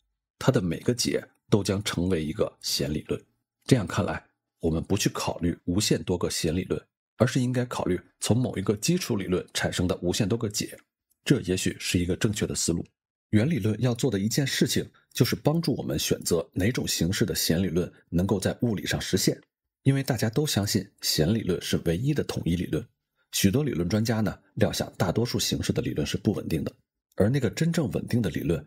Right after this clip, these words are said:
将是唯一解释标准模型的常数。当然，还有另外一种说法，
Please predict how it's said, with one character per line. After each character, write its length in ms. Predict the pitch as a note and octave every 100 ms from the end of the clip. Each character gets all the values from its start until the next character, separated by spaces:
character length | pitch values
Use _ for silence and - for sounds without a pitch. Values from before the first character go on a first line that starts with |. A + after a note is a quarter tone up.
| _
将 160 | - G#2+
是 140 | G#2 -
唯 80 | F2+
一 120 | C3
解 220 | C#3+ -
释 160 | - -
标 220 | - G#2
准 160 | - -
模 180 | C#2+
型 220 | - - D2+
的 160 | D2
常 300 | - - C#2 D2+
数。 180 | - - _ _ _ -
当 100 | A#2+
然， 200 | G#2+ F2 _
还 140 | -
有 60 | A2
另 140 | A#2+
外 120 | G#3 D#3+
一 20 |
种 140 | D#2
说 160 | - E2
法， 200 | -